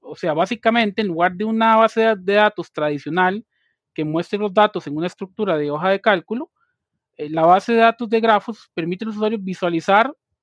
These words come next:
los datos como una red de nodos y conexiones, o sea, un, un diagrama de, de relaciones. Esto les permitió traer a la luz conexiones ocultas entre las cuentas y sus dueños, aun cuando estuvieran enterrados bajo capas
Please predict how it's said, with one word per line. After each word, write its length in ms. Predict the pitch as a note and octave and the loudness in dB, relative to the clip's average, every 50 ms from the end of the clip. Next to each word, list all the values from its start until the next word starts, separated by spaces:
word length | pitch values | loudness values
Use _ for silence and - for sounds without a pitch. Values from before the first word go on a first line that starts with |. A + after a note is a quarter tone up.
| _ _ _ | _ _ _
los 240 | - E3 F3 E3 D#3 | -8 -6 -6 -2 2
datos 320 | G3 G3+ G#3+ - A#3+ - | 2 2 2 0 -4 -8
como 180 | - - F#3 F#3+ | -6 -4 -2 0
una 140 | G3+ G#3 | 2 2
red 180 | F#3+ F#3 G3+ G3 | 2 2 0 0
de 80 | F3+ F#3 | 0 0
nodos 260 | F3+ F3+ G3 G3+ G3+ | 0 2 0 0 -2
y 40 | F#3+ | -4
conexiones, 500 | - D#3+ C#3+ C3 - - D3+ B2 A2+ - | -6 -8 -8 -6 -6 -6 -6 -6 -8 -12
o 40 | |
sea, 100 | C#3 C#3 - | -16 -16 -14
un, 220 | - E3 F3 F3 _ _ | -12 -14 -14 -14 _ _
un 260 | E3+ F3 F3 F3+ F3+ | -10 -10 -8 -6 -2
diagrama 540 | F3+ F#3+ F3+ D#3 E3 F3 F3+ F#3 F3+ F3+ - | 0 0 2 2 2 2 2 2 2 0 0
de, 200 | D#3 C3 A#2+ - _ _ _ _ _ _ | 0 -2 -6 -10 _ _ _ _ _ _
de 80 | - D#3 | -4 -4
relaciones. 460 | D#3 C#3+ C3+ C3 - E3+ D3 A#2+ - _ _ _ _ _ _ _ _ _ _ _ _ _ _ _ _ _ - | -4 -4 -4 -2 -2 -2 -2 -4 -8 _ _ _ _ _ _ _ _ _ _ _ _ _ _ _ _ _ -2
Esto 240 | G#3 G#3 - C4 | -2 0 2 2
les 140 | C4 B3+ A#3+ | 2 2 2
permitió 420 | - B3+ B3 B3 A3+ - B3 B3 A#3+ | 0 0 -2 -2 -2 -2 -2 -2 2
traer 300 | - A#3+ A3+ A3+ A#3 A#3 | 2 4 4 4 4 4
a 80 | A3+ | 4
la 80 | A3+ A3 | 4 4
luz 180 | A3 A#3 A3 | 2 0 -2
conexiones 480 | - - E3 D3+ C#3 - F3+ G3 G#3 - | -4 -8 -8 -8 -8 -8 -8 -8 -8 -8
ocultas 480 | A3 - _ B3+ B3+ A#3 - G3+ E3+ F3 | -12 -10 _ -6 -6 -4 -6 -6 -6 -6
entre 220 | D#3+ D#3 D3 C#3+ | -8 -8 -8 -10
las 160 | C#3+ C#3 - | -10 -10 -8
cuentas 340 | _ G#3+ G#3+ A3 G#3+ A3 - | _ -4 -4 -4 -6 -10 -10
y 60 | A3+ | -10
sus 120 | G#3+ B3+ A3+ | -10 -8 -4
dueños, 600 | A#3+ B3+ A#3+ A3+ A#3+ C#4+ D#4+ D#4+ - - _ _ _ _ _ _ _ _ _ _ _ _ | -2 0 0 0 0 -2 -4 -4 -8 -16 _ _ _ _ _ _ _ _ _ _ _ _
aun 320 | E3+ F3+ F#3+ G3+ A3 A3 | 4 6 6 6 4 4
cuando 200 | - B3+ A#3+ A#3+ | 2 2 2 2
estuvieran 340 | A3+ - F#3+ G3 G#3+ A3 A3+ | 0 0 2 2 2 2 0
enterrados 600 | A3+ G#3+ - F3+ D#3+ D#3 E3+ F3+ G3 G#3+ A3 F3+ | -2 -2 -4 -4 0 2 2 2 2 0 -2 -2
bajo 300 | E3 D#3 D#3 D3+ C#3 - | -2 -2 -2 -2 -4 -2
capas 680 | - F#3+ F#3+ G3+ - - A3 G#3+ - - - - _ | 2 2 2 2 2 -2 -4 -4 -6 -12 -20 -20 _